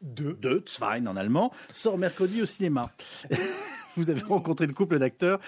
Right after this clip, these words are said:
Speaker 2: qui, une nouvelle fois, va se déchirer à l'écran, en l'occurrence Marina Foïs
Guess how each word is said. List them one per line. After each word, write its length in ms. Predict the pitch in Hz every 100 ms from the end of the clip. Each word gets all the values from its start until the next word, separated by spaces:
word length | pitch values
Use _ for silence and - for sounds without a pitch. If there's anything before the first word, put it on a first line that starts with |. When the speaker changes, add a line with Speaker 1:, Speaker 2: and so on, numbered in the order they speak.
| - -
Speaker 2:
qui, 120 | 170
une 40 |
nouvelle 220 | 170 160
fois, 160 | 147 214
va 80 | 170
se 120 | -
déchirer 460 | 131 247 - 165 127
à 60 |
l'écran, 260 | 107 101 233
en 40 |
l'occurrence 440 | 170 - 156 214 127
Marina 320 | 127 135 107
Foïs 500 | - 214 226 220